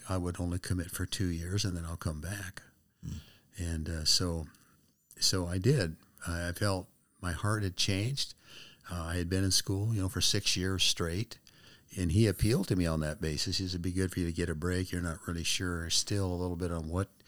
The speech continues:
Speaker 1: course you're taking, 'cause at seminary, um, the straight pastoral course or, or, um, other options that they had at Trinity.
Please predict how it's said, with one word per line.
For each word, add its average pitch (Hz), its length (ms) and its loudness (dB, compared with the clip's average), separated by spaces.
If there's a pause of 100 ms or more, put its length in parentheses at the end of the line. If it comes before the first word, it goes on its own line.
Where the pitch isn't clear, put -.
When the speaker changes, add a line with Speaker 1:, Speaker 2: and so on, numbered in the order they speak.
(300)
Speaker 1:
course 92 440 2
you're 85 80 -2
taking, 87 520 -2
'cause 82 320 -4 (540)
at 90 100 -6
seminary, 92 680 2 (480)
um, 80 380 -4 (120)
the 95 140 0
straight 87 320 0
pastoral 85 580 0
course 85 520 -2
or, 78 280 -8 (480)
or, 82 320 -4
um, 76 280 -6 (300)
other 87 380 0
options 80 480 -2
that 82 140 -6
they - 100 -8
had 80 300 -4
at 80 100 -12
Trinity. 85 540 -2